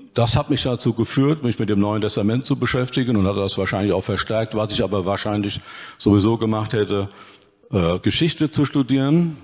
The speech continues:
Also habe zunächst Geschichte, Politik und Latein in Gießen studiert, achtundsechzig angefangen und, ähm, bin dann nach München gewechselt.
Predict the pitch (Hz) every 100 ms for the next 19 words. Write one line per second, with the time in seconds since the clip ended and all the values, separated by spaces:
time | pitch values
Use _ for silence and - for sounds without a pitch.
0 | - 107 95 98 - 98 104 - - -
1 | 120 120 110 104 101 - - - - _
2 | _ - 101 98 110 98 90 90 - 101
3 | 117 127 127 131 127 143 131 - 123 127
4 | 139 160 - - _ - - 113 - 110
5 | 98 117 - 113 113 117 117 117 113 131
6 | - - _ _ _ _ - - - -
7 | - - 156 104 98 101 107 101 95 98
8 | 107 104 107 104 95 113 135 139 135 120
9 | 120 123 156 165 175